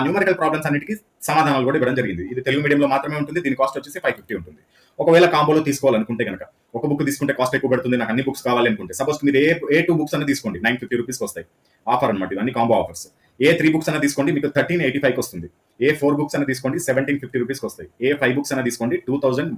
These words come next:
వన్ హండ్రెడ్ అండ్ ఫిఫ్టీ రూపీస్కి వస్తాయి. మీకు ఇవన్నీ కాంబో ఆఫర్స్, ఫ్రీ డెలివరీ ఉంటుంది. అదేవిధంగా సపోజ్ మీరు ఒక త్రీ బుక్స్ తీసుకోవాలనుకుంటారు అనుకో, దాంట్లో మ్యాథమెటిక్స్, సైన్స్ మన దగ్గర ఇంగ్లీష్ మీడియం ఉన్నాయి కాబట్టి మీరు కొన్ని ఇంగ్లీష్లో కొన్ని తెలుగులో కూడా తీసుకోవచ్చు, లేకపోతే అన్ని తెలుగులో తీసుకోవచ్చు, లేకపోతే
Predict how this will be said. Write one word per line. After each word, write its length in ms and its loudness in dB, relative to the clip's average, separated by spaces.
వన్ 140 -2
హండ్రెడ్ 220 0
అండ్ 120 -6
ఫిఫ్టీ 200 -2
రూపీస్కి 260 -4
వస్తాయి. 200 -6
మీకు 160 -12
ఇవన్నీ 260 -2
కాంబో 280 2
ఆఫర్స్, 280 -8
ఫ్రీ 180 4
డెలివరీ 300 4
ఉంటుంది. 200 -10
అదేవిధంగా 400 6
సపోజ్ 220 0
మీరు 120 4
ఒక 120 0
త్రీ 120 4
బుక్స్ 180 -2
తీసుకోవాలనుకుంటారు 520 2
అనుకో, 160 -16
దాంట్లో 260 6
మ్యాథమెటిక్స్, 500 2
సైన్స్ 220 0
మన 100 2
దగ్గర 180 2
ఇంగ్లీష్ 200 0
మీడియం 180 2
ఉన్నాయి 160 2
కాబట్టి 260 0
మీరు 160 0
కొన్ని 160 6
ఇంగ్లీష్లో 360 4
కొన్ని 160 0
తెలుగులో 240 4
కూడా 160 2
తీసుకోవచ్చు, 420 -4
లేకపోతే 220 -2
అన్ని 200 2
తెలుగులో 260 4
తీసుకోవచ్చు, 340 -6
లేకపోతే 240 -4